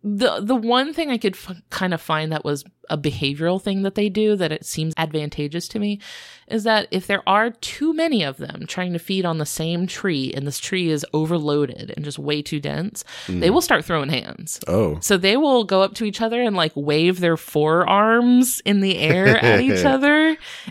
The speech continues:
Speaker 1: and kinda, like, square up a little bit, like they're ready to throw down. Um, and then I think the idea is here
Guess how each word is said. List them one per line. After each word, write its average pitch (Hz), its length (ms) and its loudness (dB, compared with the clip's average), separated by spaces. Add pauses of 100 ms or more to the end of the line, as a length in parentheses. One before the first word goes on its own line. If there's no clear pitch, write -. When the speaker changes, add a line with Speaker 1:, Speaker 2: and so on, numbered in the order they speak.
Speaker 1:
and 185 200 0
kinda, 202 220 2
like, 180 180 2
square 170 380 2
up 175 220 0
a 269 60 4
little 269 280 4
bit, 311 360 2
like 165 200 2
they're 175 140 2
ready 180 240 4
to 170 100 2
throw 170 300 2
down. 180 600 0
Um, 151 440 0
and 156 180 -2
then 143 380 -4 (120)
I 190 80 -4
think 254 260 -2
the 254 120 2
idea 196 360 2
is 208 160 0
here 196 400 -2